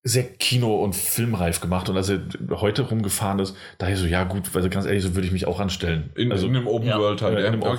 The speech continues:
Speaker 1: Open World
Speaker 3: Genau.
Speaker 1: Spiel. So ein bisschen wie G T A und dann angehalten, also, „Ja, wir sind in Deutschland, also halten wir uns an die Verkehrsregeln.“ Und der Typ guckt so nach rechts, ein bisschen sehr abrupt, so mit dem, mit dem Stick rum.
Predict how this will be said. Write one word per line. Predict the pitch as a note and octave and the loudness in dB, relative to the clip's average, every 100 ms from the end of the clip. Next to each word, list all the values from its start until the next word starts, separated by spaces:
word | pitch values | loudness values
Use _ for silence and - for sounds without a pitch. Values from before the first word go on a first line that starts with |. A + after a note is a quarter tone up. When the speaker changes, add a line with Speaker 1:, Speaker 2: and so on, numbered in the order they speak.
| C3+ | 2
Speaker 1:
Open | |
World | G2 F#2 | 2 2
Speaker 3:
Genau. | F#2 | 2
Speaker 1:
Spiel. | F#2+ F2 F2+ - - - | 0 0 -2 -12 -18 -18
So | - G2+ | -6 -2
ein | F#2+ F#2 | -2 -2
bisschen | G2 G2 G#2 F#2 - - _ _ _ | 0 0 2 0 -4 -14 _ _ _
wie | - G2+ G2 | -4 -2 2
G | A#2 | 0
T | G2 F2 | 2 0
A | F#2+ | 2
und | G2+ | 2
dann | F#2+ F#2+ F#2 F2+ | 2 2 0 0
angehalten, | - G2 G#2+ F2+ F#2+ F#2+ | 0 0 2 2 0 2
also, | F2+ | 2
„Ja, | F#2+ G2 | 2 2
wir | G2 | 2
sind | F#2 | 2
in | F#2 | 2
Deutschland, | F2+ F2+ F2+ | 2 0 -2
also | F2 F2 | 0 0
halten | F#2+ F#2 | -2 0
wir | |
uns | F2+ | 0
an | F2 | 0
die | E2+ | 0
Verkehrsregeln.“ | F2+ - F#2 G2 - G2 F#2 F#2 F2+ F#2 F2 | -2 -2 -2 0 -2 -2 0 0 0 0 0
Und | F#2 | 0
der | E2+ | -2
Typ | F#2 | -4
guckt | - - | -6 -6
so | - | -2
nach | F#2+ - | -2 -2
rechts, | F#2 G#2 - - - - | -2 -2 -4 -8 -8 -4
ein | |
bisschen | F2+ F#2+ | -2 0
sehr | F2 F#2+ | 2 2
abrupt, | - - A#2 B2 - | 0 -2 -2 -2 -2
so | A2 | -2
mit | G#2 F#2+ | 0 0
dem, | F2+ | 0
mit | F2 F#2 | 0 -2
dem | F2+ | -2
Stick | - C3 - | -2 -4 -2
rum. | A#2 C3 C3 | -2 0 -2